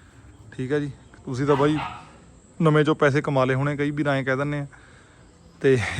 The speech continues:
ਚਲੋ, ਇਹਨਾਂ ਗੱਲਾਂ ਦਾ ਆਪਾਂ ਜਵਾਬ ਬਾਈ ਦੇ ਨਹੀਂ ਸਕਦੇ ਇੰਨੀਆਂ ਦਾ, ਠੀਕ ਆ ਜੀ। ਤੇ ਬਾਕੀ ਠੀਕ ਆ ਜੀ, ਅੱਜ ਦੀ ਵੀਡੀਓ ਵਿੱਚ ਇੰਨਾ ਹੀ।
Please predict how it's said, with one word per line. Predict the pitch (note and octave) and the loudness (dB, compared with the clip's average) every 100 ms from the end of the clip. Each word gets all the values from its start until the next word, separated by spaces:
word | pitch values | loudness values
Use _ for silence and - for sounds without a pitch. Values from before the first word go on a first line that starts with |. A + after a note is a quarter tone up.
| D3+ C3+ | 2 2
ਚਲੋ, | C3 D3+ E3+ D#3+ - | 2 4 4 0 -4
ਇਹਨਾਂ | D3 E3 | -2 0
ਗੱਲਾਂ | D3 C#3+ | 0 0
ਦਾ | C#3 | 0
ਆਪਾਂ | C#3+ | -2
ਜਵਾਬ | C#3 C3+ B2+ | -2 -2 -2
ਬਾਈ | C#3+ | -4
ਦੇ | B2+ | -4
ਨਹੀਂ | B2 B2+ | -4 -4
ਸਕਦੇ | B2+ C3 | -4 -4
ਇੰਨੀਆਂ | C3 C3 C3+ | -6 -6 -8
ਦਾ, | D#3 - - - - - - - - | -12 -16 -18 -20 -20 -20 -20 -20 -14
ਠੀਕ | C3+ B2+ | -10 -6
ਆ | D3+ | -6
ਜੀ। | D#3 - - | -6 -14 -8
ਤੇ | C#3 C#3 C#3 | -4 -2 -2
ਬਾਕੀ | C#3 C#3 F3+ | -2 -2 -4
ਠੀਕ | D3+ D3+ | -2 0
ਆ | E3+ | 2
ਜੀ, | F3 | 2
ਅੱਜ | D#3 D3 | 0 -2
ਦੀ | |
ਵੀਡੀਓ | C#3+ C#3+ D#3+ | -2 -2 -2
ਵਿੱਚ | D#3 C#3 | -2 -4
ਇੰਨਾ | A#2+ | -4
ਹੀ। | C3+ | -4